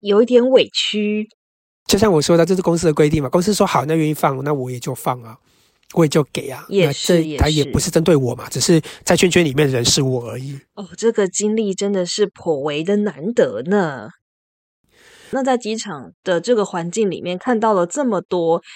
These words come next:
Speaker 1: 有趣的画面，经历过有趣的情境，还差点被包围到不知道我是谁，我在哪。在这些都经历过了之后，我有点好奇是，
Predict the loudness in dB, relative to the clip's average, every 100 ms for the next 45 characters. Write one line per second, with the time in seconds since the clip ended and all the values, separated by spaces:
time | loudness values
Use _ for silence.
0 | -4 0 0 0 -2 0 0 -2 -2 2
1 | 2 2 -2 -2 -2 -4 -2 -2 0 2
2 | 2 2 -4 -6 -2 -2 -4 -8 -6 -6
3 | -4 -4 -4 -2 -2 -2 -2 2 4 4
4 | 2 -2 -2 -2 -4 -8 -4 0 2 0
5 | -4 -20 -20 _ 0 0 2 0 0 2
6 | 2 0 -4 -6 -8 -10 -12 -16 _ _
7 | -2 0 2 0 0 4 4 4 2 2
8 | 2 2 -2 0 0 4 4 4 0 -4
9 | -4 -2 0 0 -2 -2 -2 -2 -10 -6
10 | -4 -4